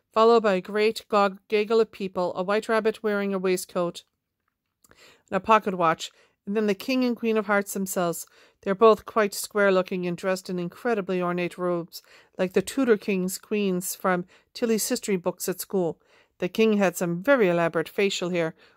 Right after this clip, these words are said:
with a beard that ended in an extravagant curl on his chin. The queen had a gravity-defying hairstyle and was clutching a large gilt hand mirror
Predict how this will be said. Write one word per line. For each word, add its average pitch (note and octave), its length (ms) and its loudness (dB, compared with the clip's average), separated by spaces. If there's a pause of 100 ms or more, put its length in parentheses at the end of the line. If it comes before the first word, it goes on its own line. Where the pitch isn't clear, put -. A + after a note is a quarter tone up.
(120)
with F#3 100 -8
a F#3+ 60 2
beard G#3 480 0
that F#3 100 -2
ended F#3 320 2
in F3+ 120 0
an E3 100 -2
extravagant G3+ 720 -2
curl F#3+ 320 0
on F3 120 0
his F3 160 -6
chin. E3 340 -6 (800)
The F#3+ 80 -6
queen A#3+ 360 2
had A3 140 2
a F#3+ 60 2
gravity-defying G#3 840 2
hairstyle F#3 680 0
and E3+ 80 -4
was E3 140 -10
clutching G#3 420 -6
a F3 40 -4
large F#3+ 440 0
gilt F#3 280 -2
hand F#3+ 400 -4
mirror F3 340 -2